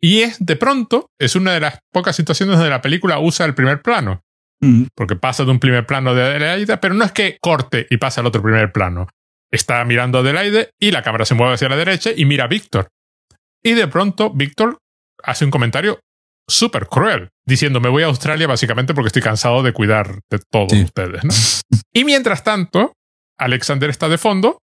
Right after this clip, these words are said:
Speaker 1: pasando, se le ve pasar por detrás de la casa, porque hay una puerta, hay dos puertas abiertas que atraviesan la casa, entonces se le ve por el otro lado, y se sigue moviendo de fondo haciendo cosas, tramando cómo va, cómo los va a alejar y cómo va a prenderle fuego a la casa,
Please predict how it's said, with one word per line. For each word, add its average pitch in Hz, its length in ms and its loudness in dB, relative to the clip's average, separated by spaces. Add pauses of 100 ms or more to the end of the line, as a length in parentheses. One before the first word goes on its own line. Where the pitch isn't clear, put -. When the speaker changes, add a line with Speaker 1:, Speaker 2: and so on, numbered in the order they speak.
Speaker 1:
pasando, 131 560 -2
se 113 140 0
le 95 100 0
ve 165 240 0
pasar 113 400 -2
por 107 140 -2
detrás 101 240 -2
de 107 80 -2
la 98 100 -4
casa, 175 320 -4
porque 110 200 -2
hay 110 60 2
una 107 200 -2
puerta, 107 480 -2 (240)
hay 131 120 -2
dos 127 120 -2
puertas 127 260 -2
abiertas 123 460 -2
que 123 60 -4
atraviesan 110 360 0
la 110 140 -2
casa, 196 240 -2
entonces 107 260 0
se - 60 -2
le 113 100 2
ve 120 120 2
por 110 120 -2
el 113 60 2
otro 110 220 -2
lado, 147 380 0 (340)
y 147 100 0
se 127 120 2
sigue 202 200 0
moviendo 185 640 0
de 117 140 -2
fondo 180 320 -2
haciendo 151 320 0
cosas, 220 360 0 (140)
tramando 117 760 0
cómo 117 200 2
va, 117 400 2
cómo 127 220 4
los 113 200 2
va 123 60 2
a 117 40 0
alejar 147 420 -2
y 107 60 0
cómo 107 440 2
va 110 100 2
a 107 60 0
prenderle 104 360 0
fuego 117 220 0
a 123 40 2
la 135 100 -2
casa, 214 300 -2